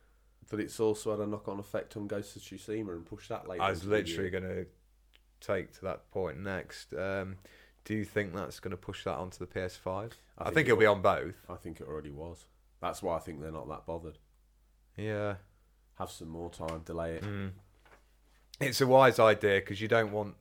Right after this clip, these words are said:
Speaker 2: Last of Us Part Two and, uh, Ghost releasing too similar time 'cause they're two, gonna be two massive games and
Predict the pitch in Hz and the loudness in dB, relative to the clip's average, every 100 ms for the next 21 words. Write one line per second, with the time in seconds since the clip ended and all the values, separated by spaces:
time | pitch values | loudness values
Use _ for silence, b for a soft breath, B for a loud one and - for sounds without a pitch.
0 | 98 98 - 92 90 - 95 90 - - | -4 -4 -4 -10 -10 -4 0 0 -2 -6
1 | 92 90 87 87 _ _ 95 90 85 90 | -4 -4 -8 -14 _ _ -4 -4 -2 -2
2 | 85 - - 92 92 92 87 - 92 87 | -2 -8 -12 -8 -4 -4 -4 -6 -8 -8
3 | 85 _ _ - 98 85 90 87 82 - | -14 _ _ -8 -8 -6 -8 -8 -8 -6
4 | 85 85 85 - 90 98 92 - 107 92 | -6 -6 -8 -10 -10 -10 -10 -8 -8 -8
5 | _ 95 95 - 82 87 82 - 82 - | _ -8 -8 -10 -10 -10 -12 -14 -16 -12
6 | 78 78 82 - | -12 -12 -16 -18